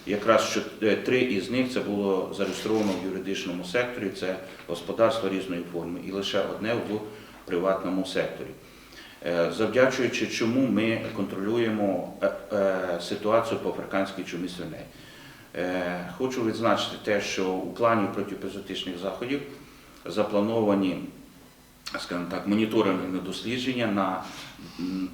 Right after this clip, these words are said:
е, африканську чуму свиней. У дві тисячі двадцять четвертому році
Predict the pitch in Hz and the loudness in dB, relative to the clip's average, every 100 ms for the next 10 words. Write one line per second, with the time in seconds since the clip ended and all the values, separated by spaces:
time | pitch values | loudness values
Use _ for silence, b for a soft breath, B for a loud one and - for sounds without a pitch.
0 | - 98 92 92 90 90 87 92 - 98 | -2 0 0 -2 -4 -6 -6 -8 -6 0
1 | 107 107 95 - 92 95 - 95 85 78 | 0 0 -2 -4 -2 -4 -2 -2 -2 -6
2 | - B B B B 85 113 120 135 - | -10 B B B B -4 -2 0 0 0
3 | 113 113 - 107 - 107 101 92 87 | 2 2 2 0 2 2 2 0 -2